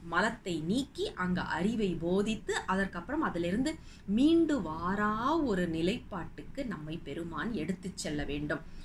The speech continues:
இந்த விண்ணப்ப பாடல் தான் இந்த பதினாறாவது பாடல். இப்ப நாம இதை வந்து கொண்டு கூட்டி தாப்பிசை பொருள்கோளாக நாம இப்ப இதை பார்க்க போறோம். ஏன்னா இதை வந்து நேரடியா பொருள் பார்க்கறதை விட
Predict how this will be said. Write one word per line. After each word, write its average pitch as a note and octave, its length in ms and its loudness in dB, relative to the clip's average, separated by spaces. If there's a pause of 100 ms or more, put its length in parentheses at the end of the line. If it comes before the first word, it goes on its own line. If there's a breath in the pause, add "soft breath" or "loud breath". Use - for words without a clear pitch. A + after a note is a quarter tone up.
(160 loud breath)
இந்த C4 460 6
விண்ணப்ப G3+ 600 2
பாடல் D#3 480 0
தான் D3+ 280 -2
இந்த F3 200 -4
பதினாறாவது D3 880 -4
பாடல். C#3+ 460 -8
இப்ப E3+ 220 -6
நாம D3+ 260 -2
இதை D3 180 -4
வந்து F3+ 300 0 (580 loud breath)
கொண்டு E4 420 6
கூட்டி G#3+ 460 -2 (200)
தாப்பிசை B3+ 540 2
பொருள்கோளாக E3+ 680 0
நாம E3 240 2
இப்ப E3 180 -2
இதை D#3 160 -4
பார்க்க D3 340 -8
போறோம். C#3 220 -6
ஏன்னா G#3 220 2 (420 loud breath)
இதை G3 180 4
வந்து G#3+ 160 4
நேரடியா A#3 720 4
பொருள் F#3+ 300 2
பார்க்கறதை D#3 560 -4
விட D#3 340 -2